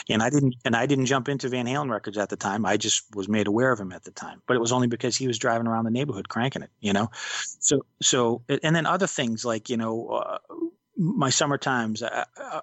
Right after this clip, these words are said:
I would spend a couple weeks, you know, uh, you know, uh, at the beach or, or,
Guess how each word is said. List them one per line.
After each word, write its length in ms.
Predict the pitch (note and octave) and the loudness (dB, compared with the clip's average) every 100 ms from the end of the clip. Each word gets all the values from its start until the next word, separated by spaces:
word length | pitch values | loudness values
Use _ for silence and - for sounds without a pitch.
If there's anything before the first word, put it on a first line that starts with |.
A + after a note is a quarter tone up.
| - | -8
I 40 | B2 | -6
would 100 | A#2 | -4
spend 240 | - A#2 | 0 0
a 40 | |
couple 240 | A2+ A2+ A2+ | 0 -2 -2
weeks, 420 | G#2+ G#2 - - B2 | -4 -2 -4 -4 -4
you 80 | |
know, 340 | G#2 G2 G2 - | -4 -4 -8 -12
uh, 240 | - G2 G2+ - | -12 -10 -8 -6
you 100 | F#2+ | -6
know, 200 | F#2 - | -6 -8
uh, 220 | G2 F#2 - - | -6 -8 -4 -2
at 120 | - | 0
the 60 | F#2+ | 0
beach 460 | A#2 A2 - - | 2 4 2 0
or, 100 | G2 | 0
or, 540 | F#2 A#2 G2 G2 E3+ | -2 -2 -2 -2 -6